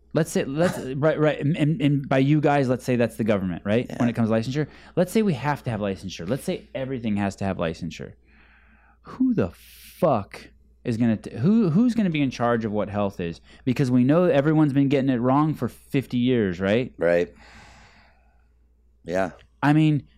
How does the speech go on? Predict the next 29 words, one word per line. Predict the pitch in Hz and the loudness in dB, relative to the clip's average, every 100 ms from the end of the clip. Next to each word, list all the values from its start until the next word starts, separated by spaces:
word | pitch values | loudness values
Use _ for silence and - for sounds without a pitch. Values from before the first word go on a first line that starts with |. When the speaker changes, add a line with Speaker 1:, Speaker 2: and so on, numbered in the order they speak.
| _ _ - _ | _ _ -20 _
Speaker 1:
ten | - 151 147 | -2 2 2
years | 156 180 | 2 2
ago, | 160 | 2
eating | 135 135 | 0 0
a | |
bowl | 127 131 | 0 0
of | 120 | 0
cereal | 139 160 | -2 0
in | 160 | 2
the | |
morning | 120 113 113 | 2 4 2
was | 104 | 0
healthy. | 123 143 95 82 _ | -2 -2 -8 -14 _
Speaker 2:
Mm-hmm. | 87 78 87 87 | -12 -8 -8 -4
Speaker 1:
Now | 117 139 | 0 2
we | 131 | 2
know | 104 | 0
it's | - | -4
the | 110 | -4
leading | 107 107 | -2 -2
cause | 110 107 107 | 0 -2 -2
of | 104 - _ _ | -6 -10 _ _
fucking | _ - 117 - 110 110 107 101 - | _ -6 -4 -2 0 0 -2 -4 -6
X | 110 - | -8 -4
Y | 110 104 | -2 -2
Z | 101 113 | -2 -2
diseases. | 110 110 135 120 82 - _ _ _ - | -2 -2 -4 -6 -12 -18 _ _ _ -14
Speaker 2:
Mm-hmm. | 82 85 90 90 _ _ _ _ _ _ _ _ _ _ _ _ _ _ _ _ - | -10 -8 -10 -12 _ _ _ _ _ _ _ _ _ _ _ _ _ _ _ _ -6
Yeah. | 82 92 | -2 0